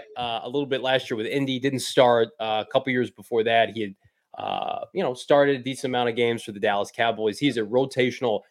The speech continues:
defensive tackle, nose tackle in the form of just kind of a run preventer. Um, and my guess is if he makes the team, maybe serves as that Corey Peters role,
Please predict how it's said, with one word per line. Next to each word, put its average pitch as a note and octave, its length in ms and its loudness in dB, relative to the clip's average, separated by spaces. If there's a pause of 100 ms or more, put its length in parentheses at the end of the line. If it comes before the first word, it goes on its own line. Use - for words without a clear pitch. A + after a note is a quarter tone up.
(240)
defensive C3 460 -4
tackle, A#2 340 0
nose C3 360 2
tackle G2+ 600 0 (260)
in C3 140 -2
the A#2+ 100 0
form A#2 520 0
of G2+ 360 -4
just - 200 -10
kind D3 120 2
of C3 80 2
a B2+ 80 2
run C3+ 360 4
preventer. D3 680 0 (300)
Um, A#2 440 0
and A#2 220 -8
my A2+ 100 2
guess B2+ 320 4
is B2+ 400 2
if - 80 -20
he A2+ 80 -18
makes B2 280 -2
the A2+ 100 -14
team, A#2 300 -4
maybe A2 200 2
serves G#2 500 0
as G#2 180 -6
that F#2 220 -4
Corey A2+ 280 -6
Peters G#3 480 0
role, D3 400 4